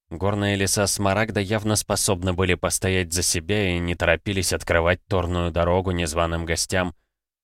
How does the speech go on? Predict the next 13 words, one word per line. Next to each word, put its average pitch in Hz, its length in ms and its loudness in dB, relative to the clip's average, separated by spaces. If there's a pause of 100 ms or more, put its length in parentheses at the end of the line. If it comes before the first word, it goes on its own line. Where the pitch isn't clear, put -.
(500)
"Что - 280 0
скажет 147 460 0
наша 131 240 4
почтенная 117 680 2
ситха 127 600 2
об 113 300 2
окружающей 110 720 2
нас 107 320 2
растительности?" 120 1000 0 (960)
"Ничего 151 400 2
нового 175 320 6
не 170 100 6
скажу", — 143 480 2